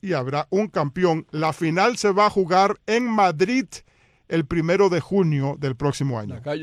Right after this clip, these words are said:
Speaker 2: tú mencionaste ahí de, de una cantidad de equipos que solamente clasifican.
Speaker 1: Treinta y dos.
Speaker 2: En el béisbol hay treinta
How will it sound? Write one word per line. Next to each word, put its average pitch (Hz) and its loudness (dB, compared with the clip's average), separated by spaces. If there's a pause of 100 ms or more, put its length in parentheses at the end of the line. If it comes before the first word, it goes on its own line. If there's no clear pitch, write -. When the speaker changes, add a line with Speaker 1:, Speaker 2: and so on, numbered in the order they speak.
Speaker 2:
tú 143 -12
mencionaste 139 -8
ahí 156 -8
de, 131 -8
de 110 -12
una 123 -10
cantidad 135 -8
de 139 -6
equipos 135 -12
que 123 -12
solamente 135 -8
clasifican. 123 -12 (240)
Speaker 1:
Treinta 143 -6
y 131 -4
dos. 127 -4
Speaker 2:
En 131 -4
el 143 -2
béisbol 143 -4
hay 151 -4
treinta 143 -8